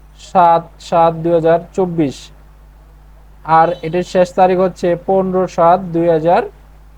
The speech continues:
চব্বিশ। আবেদনকারী দ্বিতীয় পর্যায়ে প্রাথমিক আবেদন ফর্ম পূরণ সহ ফি বাবদ তিনশো পঞ্চাশ টাকা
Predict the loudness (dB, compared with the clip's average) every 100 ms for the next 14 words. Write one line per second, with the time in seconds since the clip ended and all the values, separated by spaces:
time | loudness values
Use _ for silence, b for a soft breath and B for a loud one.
0 | -20 -20 -20 -20 -20 -20 -20 -4 -4 -2
1 | -4 -6 -10 -20 -20 -20 -20 -20 -20 -20
2 | -20 -2 -2 0 -2 0 0 0 -2 0
3 | -2 0 -2 2 2 2 -4 -16 -20 -20
4 | -20 -10 0 0 0 -4 0 0 0 -4
5 | -4 -2 0 0 -2 -4 -2 -2 -2 -2
6 | 0 2 2 0 -2 -6 -6 -6 -4 -4
7 | -4 -10 -2 -2 2